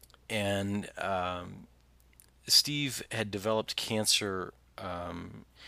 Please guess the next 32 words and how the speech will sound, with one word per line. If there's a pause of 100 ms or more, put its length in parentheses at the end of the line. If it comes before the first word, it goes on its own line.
(320)
in
his
kidney (100)
about
three
years
ago, (1120)
and, (1000)
you
know,
he
was,
he
was
always
strong.
He
was
always,
you
know,
he's
a
big
guy, (140)
um, (400)
and,
uh,
kind
of
a
workhorse.